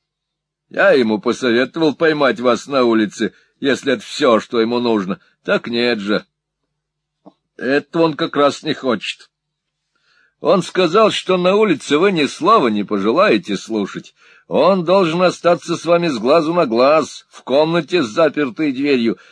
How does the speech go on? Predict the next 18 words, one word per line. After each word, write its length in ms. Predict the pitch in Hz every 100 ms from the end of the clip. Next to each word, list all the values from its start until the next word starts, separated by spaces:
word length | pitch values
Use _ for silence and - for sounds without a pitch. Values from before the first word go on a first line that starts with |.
| _
где 280 | 107 107 139
вы 100 | 143
можете 360 | 139 143 - 143
говорить 400 | 139 147 135 -
без 240 | - 156 127
опаски. 760 | 139 120 131 127 - 139 - _ _ _ _ _ _
И 240 | 98 127
когда 640 | 127 131 120 117 139 139 135
вы 220 | 131 123
встретитесь, 1080 | - - 117 139 147 143 131 131 104 - _ _ _ _ _ _ _ _
вы 220 | 90 117
скоро 440 | 123 - 139 143 151
измените 600 | 113 123 143 147 131 143
тон 420 | - 120 135 139
и 60 | 135
выслушаете 760 | 123 127 - 139 113 131 135
его 160 | 139 123
терпеливо». 760 | 127 107 120 117 110 107 95